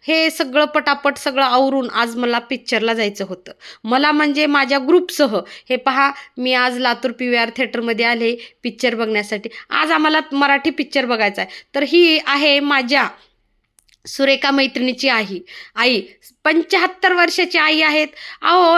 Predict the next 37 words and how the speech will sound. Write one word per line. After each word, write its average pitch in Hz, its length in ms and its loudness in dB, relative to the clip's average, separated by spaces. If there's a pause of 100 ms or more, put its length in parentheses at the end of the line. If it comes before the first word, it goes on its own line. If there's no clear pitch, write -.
एन्जॉय 320 360 2
करायला 359 440 2
वय 339 320 4
मॅटर 320 360 2
करत 302 340 0
नाही, 285 360 -2 (180)
हौस 285 280 0
लागती. 247 420 -4 (260)
हे 269 60 2
पहा, 269 200 0
आम्ही 262 300 0
सगळेजण 247 680 0 (280)
पिक्चरमध्ये 254 580 0
आलेलो 233 400 0
आहे. 240 340 0 (240)
अशा 233 240 -2
प्रकारे 226 440 -2
पिक्चर 220 400 -4
चालू 220 340 0
झाला, 240 300 0
आमचा 214 300 -2
फोटो, 220 580 0
शोटो 214 580 0 (220)
काढण्याच्या 220 460 0
नादात 208 380 2 (280)
पिक्चर 220 260 -2
चालू 214 320 0
झाला, 220 380 0 (260)
तर 214 80 -8
मग 226 200 0
आम्ही 226 280 0
सगळे 214 340 -4
असे 214 260 0 (360)
पिक्चरमध्ये 208 580 -2
एंट्री 214 280 0
केलेली 214 460 0
आ-, 208 100 2